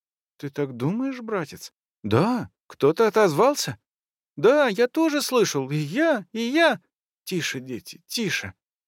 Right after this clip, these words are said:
«Ах, сестра, сестра!» «Тише, прошу вас, прошу!» «Мария! Фредер?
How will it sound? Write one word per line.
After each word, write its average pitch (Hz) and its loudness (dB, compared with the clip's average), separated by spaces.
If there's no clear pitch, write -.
«Ах, 254 -2
сестра, 247 0
сестра!» 254 0
«Тише, - -4
прошу 214 2
вас, 120 -2
прошу!» 233 0
«Мария! 190 -2
Фредер? 254 2